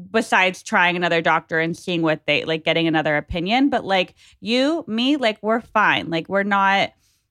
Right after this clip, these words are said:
there's nothing there that we can actively fix." Like,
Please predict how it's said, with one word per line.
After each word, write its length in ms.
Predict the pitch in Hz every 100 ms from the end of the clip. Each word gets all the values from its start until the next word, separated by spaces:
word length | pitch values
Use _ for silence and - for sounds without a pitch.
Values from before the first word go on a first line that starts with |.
| -
there's 320 | 190 208 202 214
nothing 680 | 214 208 220 202 196 190 -
there 380 | 180 196 185
that 180 | 180 127
we 120 | 170
can 160 | 180 185
actively 500 | 156 156 175 170 165
fix." 540 | 151 160 - - - -
Like, 260 | - 175 180